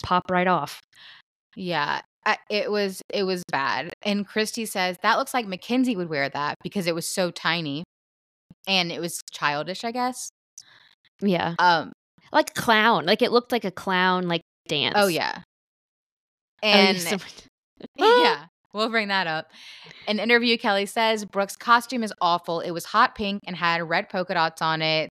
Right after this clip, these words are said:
Speaker 2: that were stickers. It was just terrible. I don't know how we're gonna come up with another costume, but Brooke is not wearing this on stage." Kelly looks at Abby and says, "That's just ugly. Does it look like thirteen to fifteen age category?"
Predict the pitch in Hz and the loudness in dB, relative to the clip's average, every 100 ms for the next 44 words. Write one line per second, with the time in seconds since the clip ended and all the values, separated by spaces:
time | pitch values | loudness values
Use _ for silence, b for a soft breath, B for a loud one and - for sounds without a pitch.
0 | - 165 160 165 - 180 151 151 151 - | -2 -2 -2 -4 -4 -4 -4 -4 -4 -4
1 | 175 175 175 190 180 - - - 196 156 | -2 -2 -2 0 0 -2 -12 -6 0 2
2 | 139 120 123 - _ - B B _ - | 0 -4 -8 -10 _ -20 B B _ 0
3 | 202 226 247 220 214 214 196 196 190 185 | 2 2 0 2 0 0 -2 0 0 0
4 | 185 190 175 190 185 175 165 165 208 214 | -2 -2 -2 -2 -4 -2 -2 -2 0 0
5 | - 214 214 196 175 175 190 196 180 170 | -2 -2 0 0 -2 0 -2 -2 0 0
6 | - 165 160 160 151 151 151 156 - 131 | 0 -2 -2 -4 -6 -6 -6 -8 -6 -4
7 | 101 95 - _ - _ _ _ - 208 | -4 -6 -14 _ -20 _ _ _ -4 0
8 | 214 214 202 - 170 - 214 254 226 185 | 0 0 -4 -4 -6 0 0 0 -2 -8
9 | 185 185 175 175 - 165 202 - 254 - | -6 -4 -4 -6 -8 -2 -2 -2 -10 -8
10 | - 196 190 156 143 - 180 240 180 214 | -6 -6 -4 -6 -4 -4 -2 -2 -2 -2
11 | - 220 202 _ _ 190 208 - 214 202 | 0 0 0 _ _ -2 -2 0 -2 -2
12 | - 190 - 190 160 170 - 208 208 202 | -4 -6 -4 -4 -2 -4 -4 -2 -2 0
13 | 214 214 214 214 | 2 2 2 -2